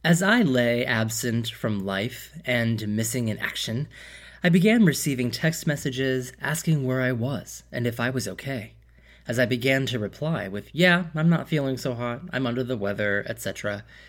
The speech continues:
it hit me that I was affirming that I was not well. I was channeling more of the state of being not well.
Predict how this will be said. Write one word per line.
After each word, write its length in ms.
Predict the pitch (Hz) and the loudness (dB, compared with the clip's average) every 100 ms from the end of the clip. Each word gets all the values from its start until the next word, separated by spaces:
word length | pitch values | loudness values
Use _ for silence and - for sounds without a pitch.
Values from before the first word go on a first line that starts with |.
| - - - | -20 -14 -2
it 100 | 170 | -2
hit 460 | - - 220 262 165 | -2 -4 -4 -4 -8
me 400 | 113 131 127 - _ _ _ - | -8 -8 -12 -16 _ _ _ -8
that 140 | - 151 | -2 0
I 120 | 156 | 2
was 180 | 170 165 | 4 2
affirming 800 | - - 180 202 135 - 120 - - _ | -2 -4 2 4 2 -2 -12 -14 -20 _
that 120 | 131 | 0
I 60 | 139 | 2
was 200 | 165 113 | 2 2
not 380 | 107 101 92 - - | -2 -2 -4 -10 -4
well. 460 | 143 190 156 - _ _ _ _ _ - - - | 0 0 -2 -8 _ _ _ _ _ -20 -20 -4
I 120 | 139 | 0
was 180 | 139 131 | 0 -2
channeling 640 | - 180 185 156 95 101 - | 0 2 4 2 0 -6 -8
more 360 | 113 120 131 135 | -2 0 2 2
of 160 | 120 120 | 0 -4
the 60 | |
state 460 | 110 - - 131 123 | -8 -6 -4 -2 -2
of 240 | 107 - | -6 -6
being 440 | 143 151 101 - 110 - _ | -2 -2 -2 -8 -18 -20 _
not 360 | 107 104 95 95 | -6 -6 -6 -10
well. 380 | 117 151 135 - | -6 -6 -6 -12